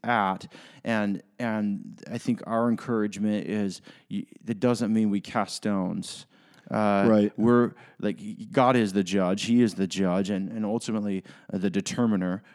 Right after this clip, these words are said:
Speaker 1: right? And, and our prayer is that he still come to repentance. Um,
Speaker 2: You know, and, and I think, th-, this is me.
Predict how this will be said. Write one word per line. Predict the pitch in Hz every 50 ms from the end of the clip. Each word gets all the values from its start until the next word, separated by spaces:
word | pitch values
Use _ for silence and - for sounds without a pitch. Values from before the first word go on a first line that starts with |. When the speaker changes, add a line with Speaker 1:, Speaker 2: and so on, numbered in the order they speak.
| _ -
Speaker 1:
right? | - 98 95 98 104 110
And, | - 104 101 104
and | 98 107 107 104 98
our | 107 107 104
prayer | - - - 131 123 117 107 98
is | 98 92 -
that | - - 92 82
he | 85 98 104
still | 95 - - - 110 101
come | - - 113 104 98
to | 104 95
repentance. | 95 92 - - - 120 117 104 - - 104 98 90 85 - - _ - - - - - _ - -
Um, | - 104 101 98 95 92 92 92 95 _ _ _ _ _ _ _ _ _ _ _ -
Speaker 2:
You | 165 175
know, | 202
and, | 170 165 165 156 -
and | 170 165
I | 170 165
think, | - - - 220 226 220 - - - - _ _ _ _ - _ _ _ _ _ _ _ _ _ _ _ _ _ _ _ _ _ _ _ _ _ _ _ _ _ _ _ _ _ _ _ _ _ _ _ _ _ _ _ - _ _ _ _ _ _ _ _ _ _ _ _ -
th-, | - 131 135
this | 156 139 139 123 120
is | 117 104
me. | 98 113 113 104 98 95 92